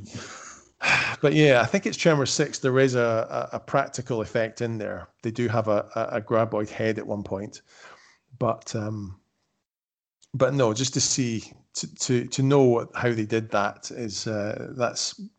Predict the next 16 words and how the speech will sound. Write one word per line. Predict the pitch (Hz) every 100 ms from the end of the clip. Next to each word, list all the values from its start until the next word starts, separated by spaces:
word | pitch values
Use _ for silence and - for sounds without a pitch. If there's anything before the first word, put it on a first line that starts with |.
| _ _ _ _ _ - -
it's | -
really | 120 107
impressive. | 104 - 104 - 55
So | - 151
there's | 156
just, | 294 - - - -
there's | 165
just | 196 -
so | 160
many | 131
good | 123 117
things | - 110 107
in | 104 104
that | 101 -
film | 107 104 104
that | 107 107